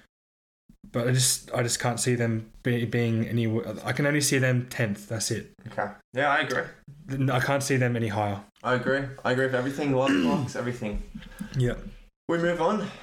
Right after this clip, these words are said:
Speaker 2: We move on. San Antonio Spurs. There's rumours this will be Coach Pop's last season. DeJounte Murray,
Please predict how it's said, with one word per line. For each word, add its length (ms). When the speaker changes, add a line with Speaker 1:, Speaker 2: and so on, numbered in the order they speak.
Speaker 2:
We 100
move 220
on. 300
San 260
Antonio 420
Spurs. 720
There's 200
rumours 320
this 160
will 60
be 80
Coach 340
Pop's 200
last 300
season. 640
DeJounte 440
Murray, 540